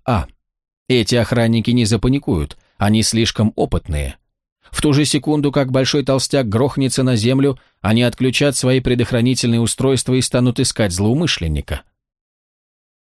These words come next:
А их чересчур много. Я отложил в сторону толстяка и стал искать дальше. Мне надлежало стать кем-то, кто помог бы отвлечь охранников и заставить их делать то, что нужно мне –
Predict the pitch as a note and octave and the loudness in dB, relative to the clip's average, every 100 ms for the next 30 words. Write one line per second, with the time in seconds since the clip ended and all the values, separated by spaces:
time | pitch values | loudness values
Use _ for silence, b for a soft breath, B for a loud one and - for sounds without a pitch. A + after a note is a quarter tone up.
0 | _ _ _ F#2 G#2 B2 - - B2+ A#2+ | _ _ _ -2 0 0 0 0 0 0
1 | - B2+ G#2+ A2+ F2+ C2+ - _ _ _ | 0 0 2 2 0 -4 -10 _ _ _
2 | _ _ _ _ _ _ F2+ A#2+ B2 C3+ | _ _ _ _ _ _ 0 0 2 2
3 | B2 D3+ C#3 - D3+ D3 C3+ C3+ B2+ C3 | 2 0 -2 0 0 0 0 0 -2 -2
4 | - C#3+ D3+ - D3 C#3+ - C#3+ C3 F#2+ | 0 0 0 0 0 0 0 -2 0 0
5 | F2+ E2 - F2+ b b b G2+ A#2+ A#2+ | 0 0 -2 -6 b b b 0 2 2
6 | A#2+ A#2+ A2+ A#2+ B2 - B2 G#2+ - - | 0 0 2 2 0 0 -2 -2 -4 -2
7 | D#3+ A2 - - b b - - C3 B2 | 0 0 -2 -6 b b -4 0 2 2
8 | C3 B2 C3 - A#2+ A2 C3 A#2+ A#2+ - | 2 2 0 0 -2 2 0 2 0 0
9 | A#2 B2+ C3 C#3 A#2+ - A2 A#2 - B2 | 0 2 2 0 -2 -2 0 0 0 0
10 | B2 B2 G2 A#2 A#2 G#2+ - B2 B2+ - | 2 0 0 2 2 0 -2 0 0 0
11 | C3+ G#2 G2+ F#2 A#2+ D#3 F#3 E2 | 0 2 2 2 2 2 0 -2